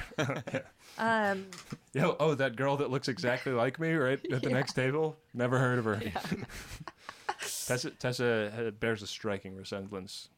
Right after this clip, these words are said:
Speaker 1: at least to the sister that I've met.
Speaker 2: We do. We look a lot alike. So much that in high school, like, our teachers would get us confused, even
Speaker 1: Yeah.
Speaker 2: though we were three years apart. So,
Speaker 1: Well
Speaker 2: so people, the way it actually worked out, because then we got, we got male perspective and girl perspective, and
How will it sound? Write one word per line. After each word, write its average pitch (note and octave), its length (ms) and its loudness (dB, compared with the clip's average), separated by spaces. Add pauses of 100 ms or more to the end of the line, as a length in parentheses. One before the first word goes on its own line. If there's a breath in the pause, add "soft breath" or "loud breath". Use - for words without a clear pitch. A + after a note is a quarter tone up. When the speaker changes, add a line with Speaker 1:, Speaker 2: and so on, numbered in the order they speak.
Speaker 1:
at B2 100 -2
least D#3 180 -2
to C3+ 60 0
the A#2 80 0
sister G#2+ 300 -6
that G2 140 -4
I've F#2+ 160 -10
met. F#2+ 160 -12 (180)
Speaker 2:
We A3+ 140 -2
do. G3+ 220 2
We G3 120 2
look G3+ 180 -10
a G3+ 40 -4
lot F#3+ 180 2
alike. E3+ 500 -8 (300)
So - 200 0
much G3+ 240 -4
that F#3 100 0
in F#3 120 -2
high F#3 140 -6
school, F#3 260 -8
like, F3 200 -6
our - 80 -6
teachers - 480 -12
would G#3+ 120 -12
get - 120 -10
us F3+ 120 -10
confused, - 560 -14
even G#3+ 140 -4
Speaker 1:
Yeah. G3+ 80 -4
Speaker 2:
though G3 40 -2
we F#3 60 -4
were G3+ 120 -12
three A3 220 -12
years G#3 300 -10
apart. - 300 -14 (640 loud breath)
So, - 160 4 (200)
Speaker 1:
Well - 80 -2
Speaker 2:
so D#4+ 160 4
people, D#4+ 360 2
the C4 120 0
way D4+ 120 2 (140)
it C#4+ 80 -4
actually D4+ 380 0
worked B3 240 0
out, A3+ 180 2
because G3 300 -2
then A3 160 0
we A3+ 80 -4
got, G3 280 2
we G#3 120 -2
got G3+ 200 0
male G3 220 0
perspective F#3 560 -6
and F3+ 340 -6 (300)
girl F#3+ 240 2
perspective, F3+ 760 -6
and F3+ 420 -6